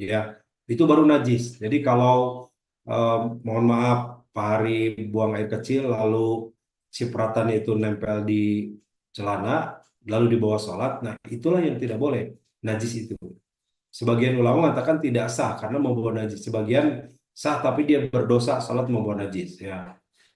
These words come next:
Bayangkan tiga tahun itu pakai celana itu, berarti itu celana tidak pernah dicuci begitu. Karena najis hilang dengan dicuci, gitu ya. Begitu. Bagaimana dengan menggendong anak? Rasul pernah menggendong Hasan Husain, ya, bahkan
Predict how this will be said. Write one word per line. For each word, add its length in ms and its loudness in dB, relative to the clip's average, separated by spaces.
Bayangkan 400 2
tiga 320 0
tahun 400 4
itu 240 -4
pakai 560 -6
celana 320 -4
itu, 400 -4
berarti 480 -2
itu 160 -2
celana 400 -4
tidak 240 -8
pernah 240 -8
dicuci 640 -8
begitu. 320 -16
Karena 240 4
najis 320 4
hilang 320 6
dengan 160 2
dicuci, 480 -2
gitu 160 -14
ya. 400 -4
Begitu. 400 0
Bagaimana 480 4
dengan 240 4
menggendong 560 2
anak? 480 -4
Rasul 320 -2
pernah 240 0
menggendong 640 2
Hasan 320 -8
Husain, 400 -6
ya, 240 -4
bahkan 320 -8